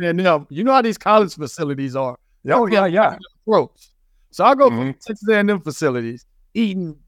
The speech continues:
Speaker 1: steak every day if I wanted to, shrimp, like, just world-class meals every single day in the food hall.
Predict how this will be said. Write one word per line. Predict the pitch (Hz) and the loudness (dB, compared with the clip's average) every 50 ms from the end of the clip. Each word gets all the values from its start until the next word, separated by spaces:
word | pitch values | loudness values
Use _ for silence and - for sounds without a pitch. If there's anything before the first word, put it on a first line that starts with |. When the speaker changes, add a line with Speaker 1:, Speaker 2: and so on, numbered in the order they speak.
| _ _ _ | _ _ _
Speaker 1:
steak | - - - _ - 214 226 214 - 208 | -20 -20 -10 _ 2 2 2 2 2 0
every | 202 185 196 | -2 -2 -2
day | 175 190 190 | -2 0 0
if | 185 160 | 0 0
I | 180 180 | 0 0
wanted | 180 180 180 180 175 165 147 - | 0 0 0 0 -2 -2 -4 -4
to, | 175 175 165 | -4 -4 -4
shrimp, | - - - 196 202 202 196 196 185 175 - - | -6 -10 -8 -4 -4 -2 -2 -2 -4 -6 -6 -4
like, | 160 160 151 151 156 | -4 -2 -2 -2 -4
just | - - 170 147 - _ _ _ _ _ _ - | -4 -6 -6 -6 -6 _ _ _ _ _ _ -10
world-class | 123 151 214 233 233 226 - - 220 208 202 202 185 170 | -2 2 2 4 2 2 0 2 4 6 6 4 2 0
meals | 175 185 190 175 165 156 156 147 - - _ - | 0 2 2 4 4 4 2 0 -4 -10 _ -4
every | 180 202 208 220 | -2 -2 -2 -2
single | 196 - 202 202 196 190 | -2 -2 0 0 0 0
day | 165 156 170 165 170 165 - _ _ _ _ | 2 4 4 4 2 2 -4 _ _ _ _
in | - 156 165 | -4 -4 -4
the | 160 | -2
food | - - 180 165 156 135 | -2 -2 0 0 0 0
hall. | 127 123 120 117 117 117 | 0 0 0 0 -2 -6